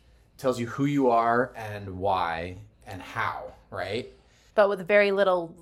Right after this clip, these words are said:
Speaker 2: wiggle room.
Speaker 1: Yes. So I guess what I mean is by double-edged sword is that can be great or it can be terrible depending on where you're at in life. And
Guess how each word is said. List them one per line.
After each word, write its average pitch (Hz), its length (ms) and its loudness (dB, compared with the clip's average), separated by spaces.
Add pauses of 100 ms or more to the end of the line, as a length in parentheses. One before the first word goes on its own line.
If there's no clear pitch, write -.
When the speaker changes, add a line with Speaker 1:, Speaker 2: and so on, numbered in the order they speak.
(140)
Speaker 2:
wiggle 156 260 -2
room. 110 240 -10 (280)
Speaker 1:
Yes. 180 720 4 (240)
So 135 520 0 (160)
I 127 240 -8
guess 135 220 -4
what 131 80 0
I 117 100 2
mean 113 160 -6
is 107 120 -8
by 110 140 -4
double-edged 101 320 -4
sword 143 200 2
is 107 120 -4
that 135 160 0
can 156 120 -4
be 104 160 -6 (100)
great 110 640 0
or 117 220 -4
it 110 60 -12
can 107 120 -16
be 98 100 -16
terrible 113 440 -4
depending 104 560 -6
on 90 600 -4
where 101 140 -2
you're 95 120 -2
at 90 160 -2
in 95 60 -8
life. 127 400 2
And 95 140 -8